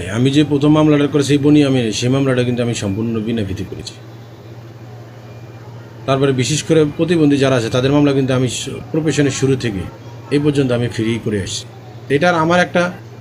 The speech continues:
যে প্রাইমারি স্কুলে যাদের করেছি, সেখানে আমি কয়েক শ বলবো মানুষের মামলা ফ্রি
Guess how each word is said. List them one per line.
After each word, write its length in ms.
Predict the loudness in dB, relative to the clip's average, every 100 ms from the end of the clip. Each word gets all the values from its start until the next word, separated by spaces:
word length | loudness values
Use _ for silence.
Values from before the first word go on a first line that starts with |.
| -4
যে 120 | -2
প্রাইমারি 400 | 2 2 4 2
স্কুলে 320 | 2 0 2 4
যাদের 280 | 4 2
করেছি, 460 | 2 2 2 -4 -8 -12 -6
সেখানে 300 | -2 2 2
আমি 280 | 4 2 0 -10 -18 -18 -18 -18 -18 -4
কয়েক 220 | 2 2 0 -12 -18 -18 -20 -16 -10
শ 160 | -2 2 2 0 -2
বলবো 360 | -2 -2 -2 -6 -14 -18 -18 -10
মানুষের 300 | -6 -2 -2 -2
মামলা 240 | -2 -4
ফ্রি 220 | -4 -6